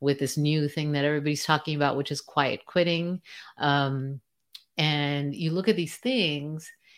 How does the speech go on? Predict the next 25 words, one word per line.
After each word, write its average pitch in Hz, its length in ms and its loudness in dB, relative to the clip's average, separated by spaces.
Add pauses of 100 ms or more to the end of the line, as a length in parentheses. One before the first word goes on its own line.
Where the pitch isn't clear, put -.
(140)
these 196 300 0
are 196 160 0
all 160 760 0
kind 151 360 -6
of 135 260 -2 (760)
indicators 143 800 -2 (120)
of 131 480 -8 (560)
this - 440 -6
happening, - 480 -4 (220)
right? 143 300 -4
This 147 120 -4
kind 147 220 -6
of 135 60 -8
burnout, 151 320 -2
"I'm 131 160 -6
done. 170 320 2
I 143 80 -4
know 135 140 -6
I 147 100 -6
need 143 140 -8
to 143 100 -10
make - 160 -12
changes." 165 640 -2 (440)
And 160 160 0
sometimes, 160 800 0